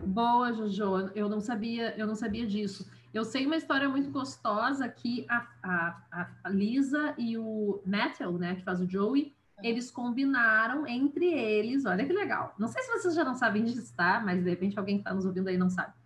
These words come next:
Speaker 1: Que eles iam ter um caso. E que ia ser uma coisa que só eles, como personagens, saberiam. Então,
Speaker 2: É.
Speaker 1: muita coisa que eles fazem na série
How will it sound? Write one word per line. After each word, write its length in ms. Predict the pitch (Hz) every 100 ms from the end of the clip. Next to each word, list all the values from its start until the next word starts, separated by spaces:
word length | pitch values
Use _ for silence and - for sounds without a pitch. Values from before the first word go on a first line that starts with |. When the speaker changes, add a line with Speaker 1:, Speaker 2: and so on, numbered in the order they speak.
| _ _ _ _
Speaker 1:
Que 80 | -
eles 240 | 311 302 277
iam 220 | 294 285
ter 300 | 294 311 - _ -
um 280 | 330 415 -
caso. 640 | 403 320 294 254 220 160 - _ _ - - -
E 60 |
que 200 | 269 -
ia 80 | 311
ser 120 | 311
uma 140 | 311 311
coisa 220 | 311 302
que 80 | 302
só 260 | - 349 392
eles, 560 | 311 349 403 233 180
como 280 | - 262 233
personagens, 640 | 269 - 269 247 240 269 277
saberiam. 640 | - 254 302 294 285 233 - - -
Então, 300 | 233 - 285
Speaker 2:
É. 40 | 277
Speaker 1:
muita 400 | 254 359 480 480
coisa 320 | 349 311 302
que 100 | 294
eles 300 | 269 277 -
fazem 520 | - 254 320 370 302
na 160 | 233 208
série 680 | 202 214 220 294 330 220